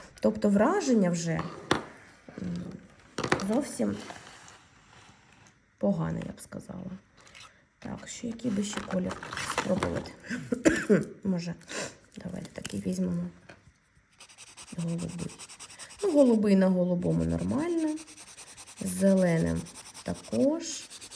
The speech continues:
А тут вже він грязний. Тобто ми бачимо, що пер-, перманентні маркери, вони не підходять для розмальовування роботи.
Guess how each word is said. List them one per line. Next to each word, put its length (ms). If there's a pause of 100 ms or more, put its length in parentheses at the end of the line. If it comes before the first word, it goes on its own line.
(920)
А 120
тут 260
вже 240
він 220
грязний. 680 (1120)
Тобто 240
ми 120
бачимо, 460
що 140
пер-, 360
перманентні 840
маркери, 540 (400)
вони 280
не 120
підходять 760 (300)
для 340
розмальовування 960
роботи. 500